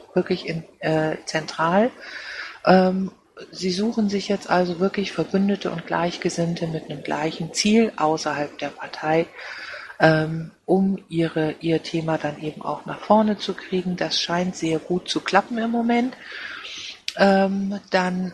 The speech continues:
ähm, im Prinzip haben sie die Arbeitsgruppen in Hessen auch neu organisiert, getrennte Gruppen für Recherche, Bilder, Sprüche, Texte. Ähm,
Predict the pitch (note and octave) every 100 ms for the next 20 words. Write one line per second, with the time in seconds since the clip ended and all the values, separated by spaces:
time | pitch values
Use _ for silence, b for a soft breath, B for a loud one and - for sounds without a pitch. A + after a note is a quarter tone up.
0 | - E3+ E3+ E3 E3 E3+ E3+ - _ -
1 | _ _ F3+ F#3 - F3 - A#3 - G3
2 | F#3+ F#3+ F3 F3 E3 E3+ - - - E3
3 | D#3+ D#3 - F#3 - E3+ C#3+ D3+ D#3 D#3+
4 | D#3+ D#3 D#3 D3+ D3 D3+ D3+ G#3 A3 -
5 | F#3 - F3 E3+ E3+ - F#3+ F3+ F3+ -
6 | E3+ E3+ D#3+ E3 D#3+ E3 E3+ - E3 D#3
7 | D#3 - D#3 D3 D3 - G#3+ - - F#3
8 | F3+ B B B B B B B B B
9 | - E3 E3 E3 E3+